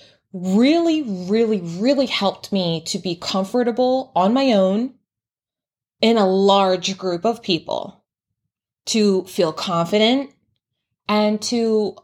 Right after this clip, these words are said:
find who I am and fly my freak flag anyway, because they're gonna hate regardless, right?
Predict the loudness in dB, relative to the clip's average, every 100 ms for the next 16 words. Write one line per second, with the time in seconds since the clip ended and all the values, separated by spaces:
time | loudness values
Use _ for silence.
0 | _ -14 -2 0 2 0 0 -2 -6 _
1 | _ _ _ -14 -4 -2 0 0 2 2
2 | 0 0 -2 -2 -2 -6 _ 0 2 2
3 | -2 -6 -14 -14 -2 2 4 2 0 0
4 | -2 -4 -2 -2 0 0 -4 -2 -2 -2
5 | -4 -2 -2 -2 -4 0 0 0 -14 _
6 | 0 2 2 0 0 0 -4 _ _ -2
7 | -2 2 2 2 0 -4 -2 0 0 -2